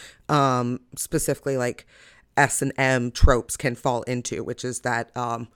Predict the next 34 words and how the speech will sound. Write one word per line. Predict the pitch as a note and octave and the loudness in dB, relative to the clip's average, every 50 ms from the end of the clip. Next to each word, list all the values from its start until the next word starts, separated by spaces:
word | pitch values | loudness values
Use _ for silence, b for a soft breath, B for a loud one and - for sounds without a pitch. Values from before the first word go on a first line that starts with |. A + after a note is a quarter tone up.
| b b b b b b b b _ | b b b b b b b b _
desire, | D#3+ E3 D3+ B2+ D#3+ D3 C#3+ D3 C#3+ - | -2 0 2 4 4 4 4 4 4 2
and | D#3+ F3 F3 - - _ - | 2 0 0 -2 -6 _ 0
that | F3+ F3 E3 | 0 0 0
is | F3 D3 F3+ | -2 -2 -2
not | F3 E3 E3+ - | -2 -2 -2 -6
to | F3 | -6
discount | C#3+ D#3 D#3 - - - C#3+ D3 - | -6 -6 -8 -6 -4 -4 -4 -4 -4
or | C#3+ C#3+ C#3 | -4 -6 -6
say | - - C#3+ C#3 C#3 | -4 -4 -2 -2 -2
that | C3 C3 - | -4 -4 -4
there | D3 C#3+ C#3 - | -4 -4 -2 -2
are | C3+ C3 | -4 -4
not | C3+ B2+ B2+ - - | -4 -4 -6 -8 -8
people | - C3+ C3 - B2+ C3 | -10 -10 -8 -6 -8 -6
who, | A#2 B2+ B2 A#2+ A#2+ - - B B B B B B B B B _ - | -4 -4 -2 -2 -4 -6 -8 B B B B B B B B B _ -2
uh, | C#3 C3 B2 B2 - | 0 0 0 -2 -4
enjoy | C3+ C3+ C3+ B2+ C#3 C3 C3 | -4 -4 -4 -4 -2 -2 -2
or | B2+ B2+ | -2 -4
participate | - - C3+ - - C3 - - C3+ B2+ B2+ - | -4 -6 -6 -6 -6 -6 -6 -4 -2 -4 -2 -2
in | C3 B2+ | -4 -4
that | B2+ B2+ - | -4 -6 -6
kink | - - C3 B2+ - - _ _ _ _ _ _ | -6 -6 -6 -6 -8 -12 _ _ _ _ _ _
because | D3+ C#3 - - D3 C#3+ C#3+ B2 | -8 -8 -4 -2 -2 -2 0 0
of, | C3+ C3+ C3 A2+ - | -2 -2 -2 -2 -2
or | C3 B2 A#2+ | -4 -4 -4
partly | - _ - - E3 D#3 - D#3 D3+ D3+ | -6 _ -6 -2 0 0 0 0 -2 -4
because | D3 D#3+ - - E3 D3+ D#3+ | -4 -6 -2 0 0 0 0
of | D#3+ D3+ | -2 -2
a | E3+ | -2
root | D#3+ D#3 E3 E3 - - | -2 -2 -2 -2 -2 -2
of | E3 D#3+ | -4 -6
trauma, | - - G3+ F3+ F3+ G3 G#3 G3 | -4 -2 0 0 0 0 -2 -4
but, | - - - | -4 -4 -4
like, | C#3+ C3+ B | -4 -4 B